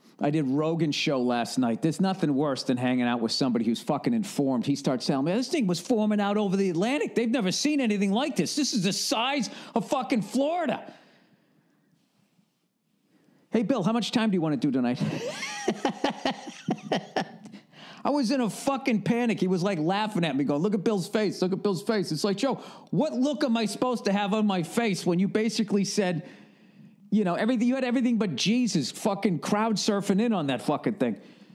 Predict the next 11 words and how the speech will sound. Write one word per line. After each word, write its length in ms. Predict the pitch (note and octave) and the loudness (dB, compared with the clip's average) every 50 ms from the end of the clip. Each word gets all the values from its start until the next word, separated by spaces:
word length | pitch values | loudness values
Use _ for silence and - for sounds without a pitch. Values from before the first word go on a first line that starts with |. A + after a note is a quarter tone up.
| - - | -8 -2
Not 180 | - C4+ B3 - | 0 0 0 0
to 80 | A#3+ | 0
mention, 380 | G3+ G#3+ B3 B3+ - - G3+ F3 | 0 2 0 0 0 0 0 0
I'm 140 | E3+ E3+ E3 | 0 0 0
going 220 | G#3 G3+ G3 F#3 | 0 0 0 0
to 60 | E3+ | 0
Mississippi 640 | E3 F3+ A3 B3 - - - - C4 C4 B3 - A#3+ | 2 2 0 0 -2 -4 -2 0 0 0 0 0 0
and 100 | A3 G#3+ | 2 2
Alabama 640 | A3+ B3 A#3+ A3 F#3 - - B3 C#4 D#4 D#4+ C#4 B3+ | 2 2 0 0 -2 -2 -2 0 0 0 0 0 2
this 200 | A#3 A3+ F#3+ - - | 0 0 0 0 0
weekend." 600 | A#3 A#3+ A#3+ F3+ - C4+ A#3+ A#3+ B3 A3 F#3+ | 0 2 0 0 0 0 2 2 2 0 -2